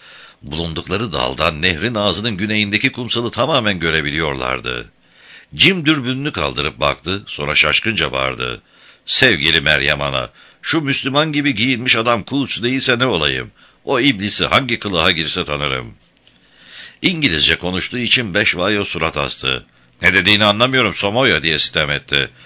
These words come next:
"Sana cennetin dilini öğretmiş olmama rağmen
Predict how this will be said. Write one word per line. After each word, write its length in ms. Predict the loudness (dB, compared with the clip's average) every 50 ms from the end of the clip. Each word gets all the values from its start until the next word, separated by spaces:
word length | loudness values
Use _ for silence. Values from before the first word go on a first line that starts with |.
| -20 -20 -12 -4
"Sana 280 | 0 2 6 6 6 6
cennetin 500 | 6 4 4 2 0 0 0 -2 -2 -2
dilini 260 | 0 0 0 2 2
öğretmiş 500 | 2 4 4 2 2 0 2 0 2 2
olmama 460 | 4 2 2 2 2 2 2 2 4
rağmen 400 | 4 4 4 4 4 2 2